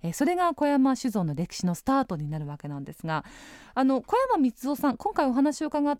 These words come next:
た社長は四代目ですから、もう生粋の江戸っ子ですよね。もう話しっぷりとか雰囲気とか、やっぱり粋でしたね。で、あの、インタビューが終わった後にいろいろと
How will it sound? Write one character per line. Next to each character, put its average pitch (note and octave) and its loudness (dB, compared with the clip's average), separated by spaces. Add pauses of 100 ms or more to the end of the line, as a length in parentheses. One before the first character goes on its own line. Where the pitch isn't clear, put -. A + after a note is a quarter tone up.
た C4+ 2
社 B3+ -6
長 B3 -4
は A#3 0
四 G4 2
代 F4+ 2
目 D4+ 0 (480)
で G3+ -6
す - -8
か G3+ -6
ら、 F#3 -2
も G3 2
う E3+ -4
生 - -14
粋 D#4 -4
の F4 2
江 G3+ 0
戸 C4+ 2
っ - -4 (220)
子 E4 0
で D#4+ 2
す - -4
よ F#3 -2
ね。 G3+ 0 (240)
も A3+ 4
う - -4
話 B3 0
し - -6
っ - -8 (100)
ぷ C#4 0
り B3+ 0
と B3+ -4
か E3 -2 (160)
雰 C#4 4
囲 - 0
気 - -16
と G#3+ -6
か、 D#3 -6 (420)
や - -16
っ - -20
ぱ - -14
り - -12 (200)
粋 G3+ 0
で G3 2
し - -10
た A3 0
ね。 A#3 2 (400)
で、 A#3+ 4
あ A#3+ 4
の、 A#3+ 4
イ C4 4
ン B3+ 2
タ B3 -2
ビ A3 0
ュ A3 0
ー - 0
が G3 0
終 G3 0
わ G3+ 0
っ - -20
た G3 2
後 G3 -2
に D#3 -2
い F3+ -4
ろ F#3+ 0
い - 4
ろ F3 0
と E3 -6